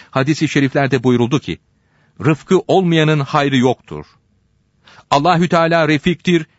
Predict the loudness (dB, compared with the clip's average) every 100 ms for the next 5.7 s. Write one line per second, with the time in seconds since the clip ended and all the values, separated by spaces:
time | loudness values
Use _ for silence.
0 | _ -2 -2 -2 -4 -2 0 0 0 -2
1 | 0 -2 -2 -4 -6 _ _ _ _ _
2 | _ _ _ _ _ _ 0 2 4 4
3 | 4 2 2 0 0 -2 0 -2 -2 -2
4 | 0 0 -4 -2 -2 -2 -2 -2 -2 -2
5 | -2 -2 -2 -4 -4 -4 -4